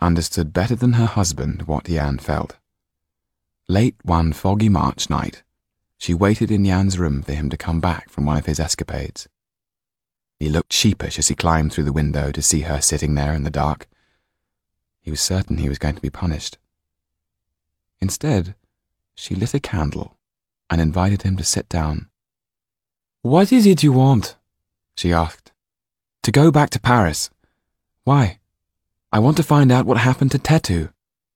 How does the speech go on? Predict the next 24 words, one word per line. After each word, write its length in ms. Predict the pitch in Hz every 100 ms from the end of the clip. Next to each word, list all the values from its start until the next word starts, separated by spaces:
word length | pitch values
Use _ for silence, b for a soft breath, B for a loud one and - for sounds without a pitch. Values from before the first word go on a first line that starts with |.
| _ _ _ _
"You 140 | 127
know 220 | 131 151
what 220 | 170 131
happened. 480 | 110 104 98 87 82 _ _ _ _ _ _ _ _ -
It 60 |
was 120 | 131
a 80 | 131 123 165
terrible 320 | 175 175 156
tragedy 480 | 135 156 131 110 104
for 180 | 101
you. 300 | 92 85 78 - _ _ _ _ _ _ _ _
Why 200 | 104 156
do 80 | 175
you 100 | 165
think 220 | - 139
he 60 |
sent 260 | 131 139 123
you 80 | 123
here?" 260 | 117 92 - _ _ _ _ _ _ _ _ _ _ _
Jan 460 | 85 92 98 98 95
shrugged 300 | - 95 87
his 120 | 87
shoulders. 520 | - 82 73 69 - - _ _
"No, 340 | 127 175 110